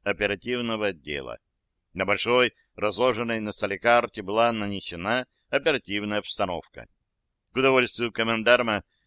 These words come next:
нанесенная обстановка соответствовала такой же карте,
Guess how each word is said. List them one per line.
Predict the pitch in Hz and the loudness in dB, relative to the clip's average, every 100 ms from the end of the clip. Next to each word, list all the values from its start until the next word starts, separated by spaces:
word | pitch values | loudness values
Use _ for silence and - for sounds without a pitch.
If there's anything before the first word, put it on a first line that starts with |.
| _ | _
нанесенная | 101 107 101 151 185 175 147 | -6 -6 -4 -2 -2 2 0
обстановка | 123 - 117 147 156 165 156 | 0 0 2 2 0 -2 -4
соответствовала | - 143 170 160 139 117 - 110 110 110 107 | 0 0 0 -2 -2 -2 -2 -4 0 0 0
такой | 107 107 95 | -2 -4 -6
же | 90 | -6
карте, | - 98 98 - | 2 2 2 -2